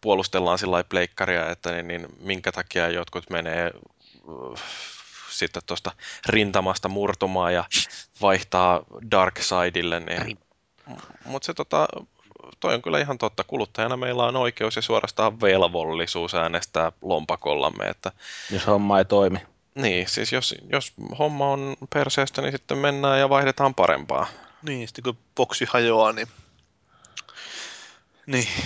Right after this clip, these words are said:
Speaker 4: sitten hommataan pleikkari taas.
Speaker 1: Niin.
Speaker 2: Niin, ja sitten kuitenkin se nyt muutamakin sanoo sillä, että kun ne ostaa uuden boksin, niin jos se toteaa puolen vuoden päästä, että ei tuu pelattua, niin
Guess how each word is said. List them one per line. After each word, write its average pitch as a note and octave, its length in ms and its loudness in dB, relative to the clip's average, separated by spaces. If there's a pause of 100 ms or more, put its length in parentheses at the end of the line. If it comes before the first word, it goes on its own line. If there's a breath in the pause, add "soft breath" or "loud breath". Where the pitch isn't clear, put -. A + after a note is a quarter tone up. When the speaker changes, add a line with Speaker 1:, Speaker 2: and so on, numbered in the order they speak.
(140)
Speaker 4:
sitten - 300 -2
hommataan A2 320 0
pleikkari - 440 0 (120)
taas. - 280 -8 (140)
Speaker 1:
Niin. D3 300 -4 (1200 loud breath)
Speaker 2:
Niin, G2 120 4
ja F#2 80 2
sitten G2 240 -2
kuitenkin F#2+ 420 2 (800 loud breath)
se F2 140 2
nyt E2+ 220 -2
muutamakin G2 480 2
sanoo G2+ 220 2
sillä, F#2 300 4
että F2+ 180 0
kun F2+ 100 0
ne F#2 80 4
ostaa F#2+ 260 4
uuden F#2+ 240 4
boksin, G2 360 2
niin F#2+ 160 0 (380 loud breath)
jos G#2 120 0
se G#2 160 4
toteaa G#2 360 6
puolen F#2+ 320 2
vuoden F#2+ 180 0
päästä, G2 300 2
että F2+ 220 -2
ei F2+ 120 0
tuu F#2 240 -4
pelattua, F#2+ 480 2
niin F#2+ 220 -2